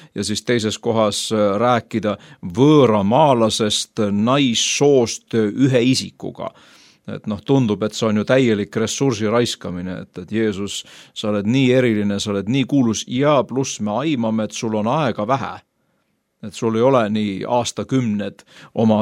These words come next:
teenistust üles ehitada. Et,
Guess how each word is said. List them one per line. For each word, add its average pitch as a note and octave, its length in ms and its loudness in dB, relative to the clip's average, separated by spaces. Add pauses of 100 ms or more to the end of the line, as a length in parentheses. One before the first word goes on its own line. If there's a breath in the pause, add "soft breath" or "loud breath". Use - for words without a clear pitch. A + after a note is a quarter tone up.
teenistust A2+ 560 2
üles G#2 320 -2
ehitada. G2 520 -4 (360 soft breath)
Et, G2 320 -4